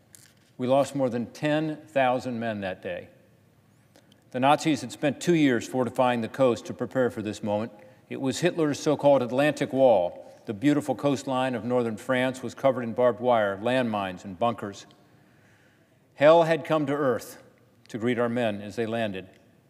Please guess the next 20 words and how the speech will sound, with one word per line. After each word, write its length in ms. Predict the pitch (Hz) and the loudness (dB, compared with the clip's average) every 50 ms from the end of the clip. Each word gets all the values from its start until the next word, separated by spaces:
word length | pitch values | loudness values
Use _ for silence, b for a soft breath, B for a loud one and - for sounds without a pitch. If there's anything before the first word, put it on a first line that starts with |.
| _ - | _ -10
and 160 | 110 107 101 | -10 -10 -8
still 440 | - - - 151 135 117 95 90 - - | -6 -2 2 4 6 4 4 2 -4 -10
they 120 | 110 110 | -10 -8
fought 260 | 104 - 135 123 123 | -4 0 0 2 2
on 280 | 123 120 107 95 90 90 | 2 0 -2 -2 -4 -4
gallantly. 480 | 95 113 110 107 107 104 101 92 95 104 - - _ _ _ _ _ _ _ _ _ _ _ _ _ _ _ _ _ _ _ b b b b b b - | 0 0 0 0 0 -4 -8 -12 -14 -16 -18 -20 _ _ _ _ _ _ _ _ _ _ _ _ _ _ _ _ _ _ _ b b b b b b -6
At 120 | 120 117 | -4 0
the 160 | - 147 139 151 | 2 4 4 4
end 180 | 170 180 175 | 4 4 2
of 80 | 165 127 | 0 -2
the 100 | 135 131 | -2 2
largest 500 | 123 135 143 151 - - 156 147 - - | 4 4 4 4 2 -2 -6 -6 -6 -8
amphibious 600 | 143 131 120 - 151 147 131 139 147 143 - - | -6 -6 -6 -2 -4 -2 0 0 0 -2 -2 -6
invasion 480 | 127 113 104 127 139 135 117 131 135 120 | -6 -2 0 0 0 0 -2 -4 -6 -6
in 140 | - 113 110 | -8 -8 -6
history, 500 | 107 139 139 - - 151 147 151 151 - B B B B B B B B B B B B B B - | -4 -4 -4 -2 -2 -2 0 0 -2 -4 B B B B B B B B B B B B B B -4
we 100 | 127 135 | -2 -2
stood 240 | 127 - 156 151 127 | 0 2 0 0 0
victorious, 640 | 135 143 - - 151 143 131 117 104 101 98 - - | 0 -4 0 2 4 6 6 4 4 0 -4 -6 -14
battered, 580 | - 127 - 135 135 143 151 165 180 175 160 | -8 2 6 8 8 8 8 6 2 -2 -4